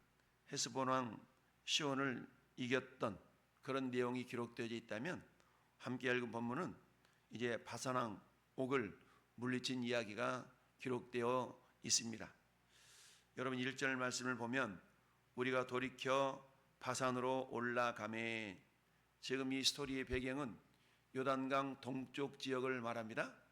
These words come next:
요단강 동쪽 지역은 주로 산지로 이루어져 있는데,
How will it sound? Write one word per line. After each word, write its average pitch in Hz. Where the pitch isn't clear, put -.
요단강 135
동쪽 131
지역은 135
주로 123
산지로 135
이루어져 120
있는데, 117